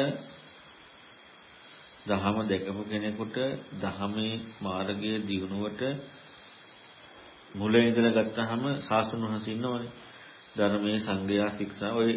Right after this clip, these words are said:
ඔය ටික ඔක්කොම ඉස්මතු වෙනවා. හැබැයි දහමට යොමු වෙනවා කියන කාරණාව එක්ක බලනකොට අර කරුණ නම් කිරීමක් විතරයි. එතකොට එහෙනම් ඒ චංකි සූත්‍රයේ තියෙන විදිහත් එක්ක ගත්තාම,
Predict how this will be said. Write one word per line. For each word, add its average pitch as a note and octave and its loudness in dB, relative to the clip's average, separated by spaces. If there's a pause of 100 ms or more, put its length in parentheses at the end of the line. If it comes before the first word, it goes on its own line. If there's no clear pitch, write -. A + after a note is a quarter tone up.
ඔය A2 4
ටික A2+ 2
ඔක්කොම A#2 0
ඉස්මතු G2 -4
වෙනවා. E2+ -6 (640)
හැබැයි G#2+ 4 (600)
දහමට A#2 2
යොමු G#2+ 4
වෙනවා C3 6
කියන C#3+ 2
කාරණාව C3 2
එක්ක C3 0
බලනකොට B2+ 0 (640)
අර G2+ 0
කරුණ A2+ 0
නම් F#2+ 0
කිරීමක් A2 -2
විතරයි. A#2+ -2 (800)
එතකොට G2+ -8
එහෙනම් G2+ -4 (640)
ඒ G2 4 (160)
චංකි F#2+ -4
සූත්‍රයේ G#2 -2
තියෙන G#2 -2 (180)
විදිහත් G2 -2
එක්ක G#2 -4
ගත්තාම, G2+ -4